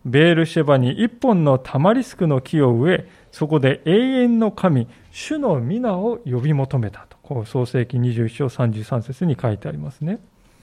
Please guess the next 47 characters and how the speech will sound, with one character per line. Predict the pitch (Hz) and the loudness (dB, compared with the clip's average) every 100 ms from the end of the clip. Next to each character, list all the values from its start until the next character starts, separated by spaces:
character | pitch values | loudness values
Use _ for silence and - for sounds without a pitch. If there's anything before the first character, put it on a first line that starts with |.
| _ - - _ _ _ _ _ _ _ _ _ _ _ _ _ _ _ | _ -20 -20 _ _ _ _ _ _ _ _ _ _ _ _ _ _ _
ア | 160 | 0
ブ | 175 | 4
ラ | 220 | 4
ハ | 220 | 4
ム | 202 | 4
が | 190 | 2
主 | - 214 | 0 -2
の | 220 | -2
皆 | 202 214 208 | -2 -4 -2
を | |
呼 | 175 175 | -2 -4
び | 202 | -4
求 | 208 226 | -4 -4
め | 214 | -4
た | 202 170 | -2 -2
と | 165 | -2
い | |
う | 170 | -2
こ | 185 | -2
と | 180 | 2
は | 165 | 2
で | 147 | 2
す | 131 | 0
ね、 | 156 | 0
明 | 135 135 208 | 2 2 2
ら | 208 | 2
か | 196 175 | 2 2
に | 208 175 117 - _ | 4 2 0 -10 _
他 | - 185 185 254 | -8 -8 -4 -2
の | 254 247 | 0 -2
ど | 196 226 | -2 -4
の | 254 | -4
神 | 202 190 170 156 | -4 -4 -4 -4
で | 135 | -4
も | 120 | -4
な | 113 117 | -6 -10
く、 | - 180 127 - - _ _ | -4 -2 -2 -4 -18 _ _
ヤ | 131 170 | -4 -2
ハ | 208 - 202 | -2 -8 -6
ウ | |
ェ | 180 143 | -4 -4
と | - | -2
い | 131 | -2
う | |
で | 123 120 | -2 -2
す | 156 | -2
ね、 | 214 240 | -2 -2